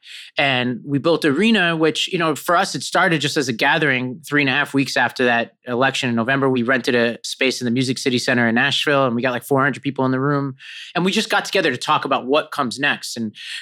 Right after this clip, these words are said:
people like Kander spoke, and Congresswoman Stephanie Murphy spoke. Lauren Underwood, when she was just a nurse coming out of the Obama administration, spoke. Uh, Haley Stevens, all these people who came, and they were just people back then, right? They were saying, "I wanna run."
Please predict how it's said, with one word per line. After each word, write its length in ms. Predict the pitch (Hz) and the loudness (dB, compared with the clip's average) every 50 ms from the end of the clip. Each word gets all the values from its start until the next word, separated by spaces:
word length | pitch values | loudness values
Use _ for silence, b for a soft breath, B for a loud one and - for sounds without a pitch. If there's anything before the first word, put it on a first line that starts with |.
| B B | B B
people 320 | - 165 165 156 147 135 | -4 -4 -2 0 0 2
like 300 | 127 117 107 - - - B B B B B | 2 2 0 -2 -4 -12 B B B B B
Kander 500 | - 165 160 156 156 147 156 147 143 135 | -2 0 0 2 2 2 4 4 2 0
spoke, 680 | - - - 156 143 143 139 135 135 131 135 131 131 123 | -2 -2 0 2 2 4 4 4 4 2 2 0 0 -2
and 240 | 113 107 107 104 - _ b b b - | -6 -6 -8 -12 -16 _ b b b -4
Congresswoman 440 | 139 131 131 123 - 143 135 127 | -2 -2 -2 -2 -4 -6 -6 -4
Stephanie 300 | 123 - 139 120 127 131 | -2 -2 -2 -2 -2 -2
Murphy 380 | 123 127 131 131 123 - 143 127 | 0 0 0 0 0 0 -2 -4
spoke. 580 | - - - 139 131 131 131 127 123 120 - 127 | -4 -4 0 2 2 4 4 4 2 0 0 0
Lauren 300 | 139 165 175 165 160 151 | 2 2 4 4 4 2
Underwood, 480 | 147 156 156 160 160 156 160 160 156 | 2 2 2 4 4 4 4 4 4
when 140 | 143 143 131 | 2 0 0
she 140 | - - 151 | 0 0 0
was 120 | 139 120 | 0 0
just 160 | 135 127 - | -2 -2 -2
a 40 | 123 | 0
nurse 360 | 120 127 123 135 165 160 - | 2 2 4 2 2 0 -2
coming 260 | - - 151 139 139 135 | -4 -2 0 0 2 2
out 80 | 135 | 2
of 60 | 127 | 2
the 80 | 131 131 | 2 2
Obama 280 | 123 117 131 135 147 156 | 2 2 2 2 2 2
administration, 560 | 156 156 147 - - 165 147 - - 156 139 | 2 0 0 0 0 0 0 0 -2 -4 -4
spoke. 580 | - - - 160 156 156 151 151 147 151 - B B B B B B B B B B | -6 -4 0 2 4 4 4 4 2 0 -6 B B B B B B B B B B
Uh, 120 | 160 143 | 0 0
Haley 300 | - - 196 190 175 160 | 0 2 2 2 2 2
Stevens, 640 | - - - - 190 190 175 175 175 165 160 160 151 - | 0 -2 -2 -2 0 0 2 2 2 2 2 2 0 0
all 160 | 196 220 240 | 2 2 2
these 140 | 233 226 - | 2 2 0
people 220 | 240 202 208 190 | 0 2 4 4
who 100 | 180 165 | 4 2
came, 240 | - - 208 196 175 | 0 0 0 0 2
and 120 | 170 165 | 2 2
they 60 | 175 | 2
were 120 | 185 180 165 | 2 2 2
just 280 | 170 185 - - - | 0 -2 -4 -4 -2
people 360 | - 240 269 262 - 160 110 110 | 0 0 2 2 2 0 0 2
back 260 | 131 123 107 - - - | 2 0 0 0 -2 -2
then, 200 | 120 107 104 107 | 0 0 0 0
right? 320 | 127 131 147 165 - - _ - | 0 2 2 0 -2 -6 _ -4
They 140 | - 160 151 | 0 2 2
were 60 | 147 | 2
saying, 200 | 143 185 170 165 | 2 0 0 0
"I 80 | 170 196 | 2 2
wanna 220 | 208 220 220 202 | 2 4 4 4
run." 300 | 208 240 254 175 208 | 4 4 2 2 0